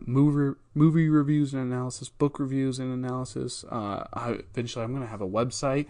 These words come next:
with written content, and this is all gonna be from a Christian spiritual perspective. So just, uh,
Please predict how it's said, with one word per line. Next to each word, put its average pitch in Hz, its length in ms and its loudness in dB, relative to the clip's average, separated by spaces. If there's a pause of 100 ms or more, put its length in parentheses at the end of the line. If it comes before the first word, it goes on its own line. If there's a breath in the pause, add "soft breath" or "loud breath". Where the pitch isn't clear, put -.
(220 loud breath)
with - 160 -4
written 123 480 0
content, 139 840 -4 (840 loud breath)
and 120 160 4
this 123 160 2
is 135 80 0
all 135 160 8
gonna 131 140 2
be 127 120 2
from 117 320 -2
a 117 80 -4
Christian 120 540 -4
spiritual 120 720 -2
perspective. - 920 -8
So - 100 -14
just, 113 320 -10
uh, 104 180 -4